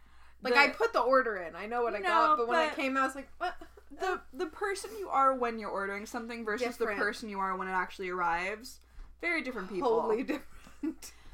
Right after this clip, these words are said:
Speaker 2: Um, yeah, 'cause I ordered my stuff during Black Friday, so everything was, like, discounted. That's why I was
Speaker 1: Yeah.
Speaker 2: able to get so much for
Speaker 1: Yeah.
Speaker 2: eighty dollars.
Speaker 1: Yep.
Speaker 2: And then ate most of it, so.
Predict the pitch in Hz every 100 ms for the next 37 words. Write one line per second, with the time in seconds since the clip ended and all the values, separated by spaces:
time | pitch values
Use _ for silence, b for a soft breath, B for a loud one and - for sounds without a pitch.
0 | B - 226 214 208 - 233 240 196 -
1 | 226 226 240 262 269 262 214 208 - 208
2 | 196 202 185 185 196 185 196 - 220 196
3 | 220 247 226 214 196 185 190 180 170 -
4 | 240 247 220 214 208 190 190 190 196 180
5 | 190 - 233 233 240 - - 214 196 190
6 | 180 180 180 175 185 220 277 302 170 165
7 | b b b b b - - - 175 165
8 | - 269 - 175 - - - - - -
9 | 190 175 175 156 190